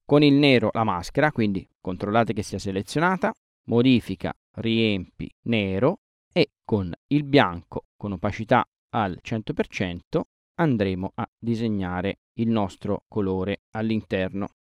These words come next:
Sono leggermente andato fuori, quindi di nuovo con il nero è un pennello un pochino più sfumato, andremo a cancellare dove abbiamo commesso l'errore di esagerare, quindi facciamo tutto il contorno.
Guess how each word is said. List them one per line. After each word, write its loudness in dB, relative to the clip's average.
Sono -6
leggermente -2
andato -6
fuori, 0
quindi -4
di -4
nuovo 0
con -4
il 0
nero 2
è -14
un -8
pennello -4
un -12
pochino -4
più -4
sfumato, -4
andremo -4
a -8
cancellare -4
dove 0
abbiamo -6
commesso -2
l'errore -2
di -6
esagerare, -4
quindi -8
facciamo -6
tutto -10
il 0
contorno. -2